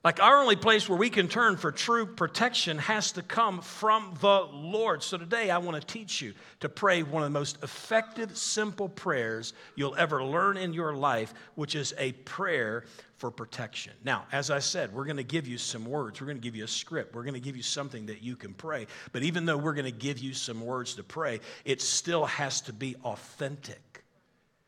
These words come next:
It's not gotta come from you. I learned a lot about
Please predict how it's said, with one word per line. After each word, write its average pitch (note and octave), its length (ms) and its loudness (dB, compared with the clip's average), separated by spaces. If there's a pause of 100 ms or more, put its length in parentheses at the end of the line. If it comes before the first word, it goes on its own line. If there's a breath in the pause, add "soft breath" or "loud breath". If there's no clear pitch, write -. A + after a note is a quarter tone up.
It's - 120 -6
not C#3 120 -8
gotta C#3+ 160 2
come D3+ 280 -4
from G#2 260 -12
you. G2+ 480 -8 (1400 loud breath)
I D#3+ 60 -2
learned C#3+ 240 2
a B2 60 0
lot C3+ 240 4
about A#2 320 -4